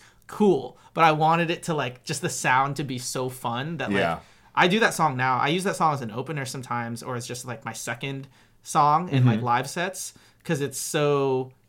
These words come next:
Speaker 1: it, from what I've seen, it's just so effective at,
Speaker 2: Yeah,
Speaker 1: like,
Speaker 2: it just
Speaker 1: getting
Speaker 2: pulls
Speaker 1: people
Speaker 2: people
Speaker 1: to
Speaker 2: in.
Speaker 1: move. It pulls
Speaker 2: Yeah, yeah.
Speaker 1: people in. Um, and that's, like, you know, shout outs to the composer and that, um, and the remix artist. Uh, but yeah.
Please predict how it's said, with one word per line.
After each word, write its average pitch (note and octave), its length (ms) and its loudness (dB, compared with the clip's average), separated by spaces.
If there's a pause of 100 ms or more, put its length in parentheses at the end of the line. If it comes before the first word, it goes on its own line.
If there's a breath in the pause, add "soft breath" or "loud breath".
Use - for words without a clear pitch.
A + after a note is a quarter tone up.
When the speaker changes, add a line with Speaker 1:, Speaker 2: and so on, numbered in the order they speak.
(880)
Speaker 1:
it, C#3+ 440 -4
from D3+ 140 -2
what C#3 140 0
I've C3 120 -2
seen, C3+ 220 -4
it's B2+ 120 -8
just - 180 -4
so C3+ 200 -2
effective B2+ 600 -4
at, A2 100 -2
Speaker 2:
Yeah, F#2+ 180 4
Speaker 1:
like, - 160 -12
Speaker 2:
it A2 140 -4
just - 180 -2
Speaker 1:
getting F3 180 6
Speaker 2:
pulls B2 100 6
Speaker 1:
people C#3+ 280 6
Speaker 2:
people F#2 100 2
Speaker 1:
to - 80 4
Speaker 2:
in. F2 60 6
Speaker 1:
move. D#2+ 120 -2
It C#3 120 -8
pulls F3 240 2
Speaker 2:
Yeah, E3 60 -2
yeah. D#3+ 60 -4
Speaker 1:
people B2+ 280 -4
in. B2 240 -10 (380 soft breath)
Um, A2 500 -2
and B2+ 160 -4
that's, A#2+ 180 -4
like, A2 260 -8 (160)
you A#2+ 120 -10
know, G#2 200 -12
shout A2+ 220 -8
outs A2 200 -12
to - 60 -16
the A2+ 80 -14
composer A2 440 -14
and F#2+ 180 -16
that, F#2+ 280 -16
um, G2+ 460 -14 (680)
and B2+ 160 -8
the A#2 40 -10
remix A#2 400 -12
artist. A2+ 460 -12 (420 soft breath)
Uh, - 280 -8 (560)
but - 240 -10
yeah. B2 240 -2